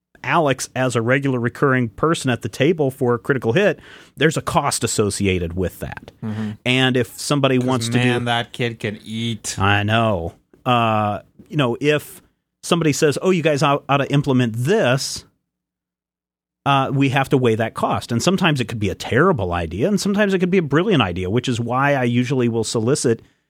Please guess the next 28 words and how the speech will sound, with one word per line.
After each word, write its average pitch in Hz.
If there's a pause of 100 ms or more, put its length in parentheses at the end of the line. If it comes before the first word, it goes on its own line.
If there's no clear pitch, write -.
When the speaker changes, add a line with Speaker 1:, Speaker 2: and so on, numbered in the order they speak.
(400)
Speaker 1:
uh, 107
fan 143 (140)
feedback 120
on 104
Twitter 131
or 104
anything 117
else 131
about, 104 (340)
"Hey, 262
what 139
should 165 (100)
our 147
poll 139
of 160
the 156
week 185
be?" 87
And, 82 (340)
you 104
know, 101 (140)
probably 160 (500)
most 113
of 151
December, 143
I 143
wanna 147
say, 147